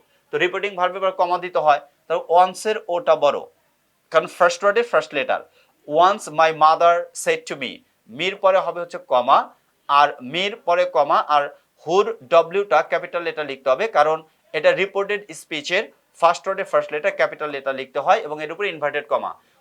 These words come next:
"Who came to you", এটা কিন্তু ক্যাপিটাল লেটার লিখতে হয় বলতে আন্ডারলাইন মানেই ক্যাপিটাল লেটার। আচ্ছা,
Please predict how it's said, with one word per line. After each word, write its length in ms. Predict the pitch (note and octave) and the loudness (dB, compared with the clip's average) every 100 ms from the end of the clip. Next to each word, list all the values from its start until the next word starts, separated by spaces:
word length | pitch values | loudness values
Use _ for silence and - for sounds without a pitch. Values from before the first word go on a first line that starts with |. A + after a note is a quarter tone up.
| _ - | _ -6
"Who 380 | G3 F3+ G#3+ - _ _ - - | -2 0 -2 -8 _ _ -12 0
came 260 | F#3+ A3 A#3 - | 2 2 -8 -10
to 180 | G3+ E3+ | -6 -6
you", 180 | B2+ - | -6 -4
এটা 220 | D#3+ G#3+ | -4 -2
কিন্তু 240 | G3+ G#3 A3 | -6 -8 -6
ক্যাপিটাল 380 | G3 F#3 G3 | -4 -4 -6
লেটার 240 | G3+ G3+ G3+ | -6 -4 -6
লিখতে 280 | G3 G3 F#3 | -6 -8 -4
হয় 140 | F#3 | -4
বলতে 320 | F#3 F#3+ G3+ G3 | -4 -6 -4 -2
আন্ডারলাইন 460 | E3+ F3+ E3+ F3+ F#3 | -2 -2 -2 -2 0
মানেই 400 | F3 D#3 E3 _ _ _ | -2 0 -4 _ _ _
ক্যাপিটাল 360 | E3 D#3+ D#3+ D#3 | -2 -2 -4 -4
লেটার। 260 | C3+ F#2 - | -4 -6 -6
আচ্ছা, 360 | B2 B2+ F#2+ | -8 -6 -10